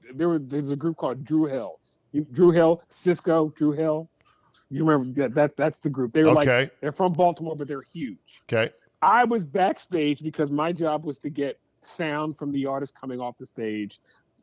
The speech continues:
Speaker 1: So whatever. So I had to be, you know, posted up backstage. There was a group called One Tw-, uh, Next. There was a group called Next.
Speaker 2: Next.
Speaker 1: Very popular group for the,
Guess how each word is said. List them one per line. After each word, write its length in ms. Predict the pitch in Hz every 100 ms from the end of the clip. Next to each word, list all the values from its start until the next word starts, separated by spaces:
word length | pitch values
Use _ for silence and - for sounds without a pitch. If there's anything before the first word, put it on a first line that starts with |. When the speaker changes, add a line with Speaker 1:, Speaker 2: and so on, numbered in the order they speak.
| -
Speaker 1:
So 220 | - 139
whatever. 360 | 123 131 98 98
So 180 | 120 113
I 160 | 131
had 260 | 123 139 135
to 60 |
be, 260 | 120 123 123 - - _ _ _
you 140 | 160 139
know, 260 | 113 101 - _ _ _ _ _
posted 360 | - 175 - 156
up 140 | 131
backstage. 680 | 143 127 - 113 87 - - _ _ _ _
There 120 | 175 226
was 100 | 214
a 60 |
group 260 | 170 214 180
called 460 | 180 160 147 135
One 360 | 131 175 202 208 -
Tw-, 160 | - -
uh, 140 | 151
Next. 640 | 147 185 220 - - - _ _
There 100 | 165
was 100 | 180
a 40 | 180
group 340 | 165 143 180
called 220 | - 147
Next. 380 | 139 160 - 90
Speaker 2:
Next. 540 | 90 95 - - - - -
Speaker 1:
Very 460 | 147 196 214 220 226
popular 540 | - 190 185 190 180
group 320 | 160 151 160 -
for 160 | 156
the, 120 | 147